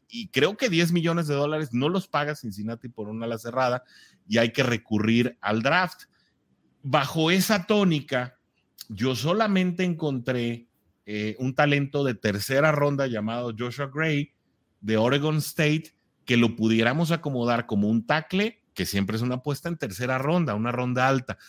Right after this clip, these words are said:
Todos los demás tackles de factura, eh, se te iban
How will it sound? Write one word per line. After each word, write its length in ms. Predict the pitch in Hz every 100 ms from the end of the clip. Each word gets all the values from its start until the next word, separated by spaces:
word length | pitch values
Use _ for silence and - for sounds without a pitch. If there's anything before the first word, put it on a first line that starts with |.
| - _
Todos 260 | 117 127 185
los 160 | 185
demás 360 | 151 143 143 -
tackles 440 | 151 143 135 113
de 80 | 101
factura, 680 | 98 95 - 135 151 214 _ _ _ _ _ -
eh, 540 | 104 107 104 101 101 -
se 240 | - 131
te 140 | 123
iban 580 | 135 165 170 147 113 -